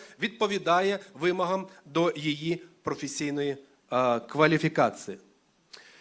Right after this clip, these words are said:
І далі, шановні колеги, після того, як ці зміни в закон були внесені,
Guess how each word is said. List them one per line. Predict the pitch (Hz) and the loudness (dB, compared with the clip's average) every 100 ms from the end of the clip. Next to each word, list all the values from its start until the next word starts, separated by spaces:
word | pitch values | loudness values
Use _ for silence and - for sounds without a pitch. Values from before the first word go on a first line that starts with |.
| - - _ - | -20 -20 _ -12
І | 190 | 4
далі, | 254 226 165 | 8 8 6
шановні | - 233 277 240 | 4 4 4 2
колеги, | 226 220 160 | 2 2 2
після | 143 269 269 | 2 2 2
того, | 254 269 | 4 6
як | 214 208 208 - | 6 4 0 -8
ці | - 240 | -4 -4
зміни | 185 240 220 | 0 2 4
в | 180 | 4
закон | 202 202 220 | 2 4 4
були | 180 170 | 4 0
внесені, | 156 175 202 214 240 247 | 0 2 0 0 -4 -6